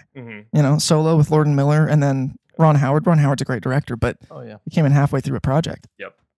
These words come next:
Speaker 2: What are you gonna do?
Speaker 3: Yeah, whenever you come in halfway through a project, it never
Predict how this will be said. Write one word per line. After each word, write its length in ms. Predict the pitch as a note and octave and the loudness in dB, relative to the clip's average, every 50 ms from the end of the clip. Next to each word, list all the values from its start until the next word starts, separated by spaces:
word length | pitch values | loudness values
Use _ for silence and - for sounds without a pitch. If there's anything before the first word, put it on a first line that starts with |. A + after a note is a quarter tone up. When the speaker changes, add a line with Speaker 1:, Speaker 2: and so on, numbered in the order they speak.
| _ _ | _ _
Speaker 2:
What 80 | - C#3+ | -8 -6
are 40 | C#3+ | -4
you 40 | |
gonna 140 | C#3 B2+ B2 | -4 -4 -4
do? 180 | A#2+ D3 D3 - | -4 -4 -4 -4
Speaker 3:
Yeah, 220 | C3 A#2+ A2+ A2 C3+ | -6 -8 -10 -10 -8
whenever 320 | D3 D#3 E3 F3+ F3 D#3+ | -8 -6 -4 -4 -4 -6
you 80 | C3+ B2 | -6 -8
come 180 | - C#3+ C3 | -8 -8 -8
in 100 | B2+ A2+ | -8 -8
halfway 300 | A2+ B2 A#2 A#2+ - B2 A#2+ | -10 -10 -10 -10 -12 -14 -16
through 180 | - - A#2+ | -16 -20 -20
a 40 | - | -20
project, 520 | - - B2 B2+ A#2 G#2+ A2+ - - _ | -18 -16 -16 -16 -16 -16 -20 -20 -20 _
it 100 | A#2 - | -20 -20
never 320 | - A#2+ A#2 A#2 A#2+ - | -18 -18 -16 -18 -18 -20